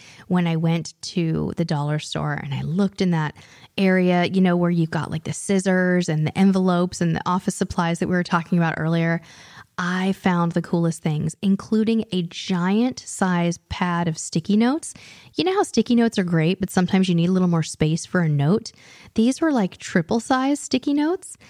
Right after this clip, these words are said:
So we could, we bought them and we would write little notes to our room steward. We might put something on, you might, like, put a little note on the mirror that says, you know, um, "Hi, Joe,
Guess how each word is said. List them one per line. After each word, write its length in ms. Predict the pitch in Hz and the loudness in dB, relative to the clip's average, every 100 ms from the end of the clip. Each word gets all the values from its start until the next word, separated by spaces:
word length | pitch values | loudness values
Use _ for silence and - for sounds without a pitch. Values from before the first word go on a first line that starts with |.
| - - - | -20 -20 -8
So 240 | - 226 | 0 2
we 320 | 190 196 262 | 2 2 2
could, 340 | - - 277 233 | 0 0 0 2
we 100 | 208 | 2
bought 280 | 202 196 196 | 2 0 0
them 260 | 147 151 - | -2 -2 2
and 120 | 196 | 4
we 100 | 196 | 4
would 140 | 202 180 | 4 2
write 240 | 170 185 | 0 0
little 160 | 214 208 | 2 4
notes 440 | 180 165 190 - | 4 2 0 -4
to 120 | - | -2
our 100 | 180 | 0
room 280 | 170 202 277 | 4 2 2
steward. 480 | 302 - 147 - - | -2 -4 -4 -4 -4
We 60 | 170 | 0
might 260 | 175 165 | 0 -2
put 180 | - 165 | -4 -6
something 440 | - 170 160 170 160 | -4 -4 -2 -4 -2
on, 360 | 160 160 160 160 - - - - | -2 0 0 -2 -4 -20 -20 -8
you 240 | 208 208 208 | 0 4 4
might, 180 | 180 196 | 2 2
like, 220 | 190 - | 0 2
put 100 | 233 | 2
a 60 | |
little 160 | 220 202 | 4 6
note 260 | 190 185 - | 6 4 4
on 140 | 185 | 4
the 60 | 180 | 4
mirror 340 | 170 165 175 | 6 4 2
that 180 | 170 - | 0 -2
says, 500 | - 165 143 160 - - | 0 2 2 -2 -4 0
you 60 | |
know, 400 | 175 165 156 185 - - _ - - 196 | 2 2 0 -4 -8 -20 _ -20 -8 -2
um, 240 | 165 165 | 0 -2
"Hi, 260 | - 392 269 | -2 0 0
Joe, 560 | 233 240 240 247 240 | 2 4 4 4 2